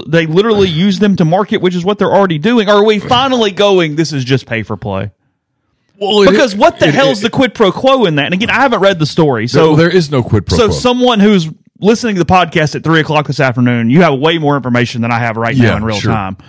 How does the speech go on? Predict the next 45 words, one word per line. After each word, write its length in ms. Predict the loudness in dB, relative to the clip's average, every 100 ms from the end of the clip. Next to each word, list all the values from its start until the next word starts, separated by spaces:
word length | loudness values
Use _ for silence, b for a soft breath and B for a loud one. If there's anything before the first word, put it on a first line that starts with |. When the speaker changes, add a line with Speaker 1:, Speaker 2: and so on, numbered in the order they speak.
| -4
Speaker 2:
'Cause 120 | 0
we're 120 | 2
doing 180 | 2 2
this 160 | 0 -2
at 80 |
nine 240 | -4 -2 -2
oh 80 | -2
nine 240 | -2 0
A 20 |
M 40 | 0
Speaker 1:
Yeah, 60 | 2
I 60 |
haven't 220 | 0 0 -2
even 180 | -2
Speaker 2:
Central. 0 |
Speaker 1:
seen 200 | 0 0 0
the 60 |
story. 400 | -2 -6 -6 -14 _ _ _ _ _ _ _ -10
So, 680 | -2 0 2 2 0 -6 _ _ _ _
but 400 | -2 0 0 -4 _ _ _ _ _ _ _ -8
it 160 | -8
said, 580 | -4 0 2 4 2 0
right, 340 | -2 0 -2 -4
that 120 | -4 -2
they 120 | -2
could 240 | -2 -4 -8 _
in, 200 | 2 2
enter 360 | 2 2 2 2
in 280 | 2 0 0
N 120 | 0
I 140 | 2
L 180 | 2 2
agreements 420 | 2 2 0 -2
with 80 | -2
themselves, 580 | -2 0 0 0 -2 0
Speaker 2:
Yeah, 80 | 2
the, 80 | 2
Speaker 1:
correct? 240 | 0 0
Speaker 2:
the 80 | 2
way 220 | 4 2
that 120 | 2
I 120 | 2
read 300 | 2 2 2
it 180 | 0 -4 -6
was 380 | -4 -4 -8